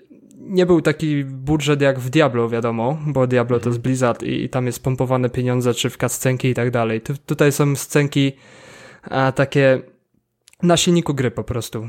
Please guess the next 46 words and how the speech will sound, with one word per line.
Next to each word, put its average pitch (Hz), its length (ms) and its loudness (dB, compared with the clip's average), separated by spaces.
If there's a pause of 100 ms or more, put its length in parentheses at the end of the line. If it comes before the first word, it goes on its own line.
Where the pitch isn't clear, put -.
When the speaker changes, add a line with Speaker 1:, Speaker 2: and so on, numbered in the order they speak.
(140)
Speaker 1:
Gdzieś 143 340 -2
tam 139 260 2
te 139 120 -4
scenki 143 520 -2
nie 147 360 2
powalają, 143 720 2
bo 127 300 2
wiadomo, 131 400 -2
mamy 120 520 -2
w, - 240 -16
w 131 220 -10
Diablo 131 340 2
mamy 127 260 0
całe, 123 360 0
całe 127 260 0
przerywniki 131 560 -2
filmowe, 120 680 0 (160)
super - 460 -6
animacje 123 440 -2
i 127 40 -8
tak 120 140 -4
dalej. 123 320 -2 (560)
I - 80 -8
trochę 156 300 2
mi 147 120 0
te-, 151 120 0
tego, 147 680 2
tej 147 120 0
fabuły, 151 520 2
w-, 139 100 -6 (440)
takich - 240 -2
filmików 160 520 0
w - 40 -14
tej 151 120 0
fabule 151 420 0
brakowało. 139 580 0
Jakieś 147 240 -2
tam 151 140 -2
były 156 180 2
przerywniki, 151 600 0
ale 139 200 0
takie, - 300 -2
takie 156 240 -4
trochę 185 340 2
zawiewało 143 520 0
nudą. 123 380 -2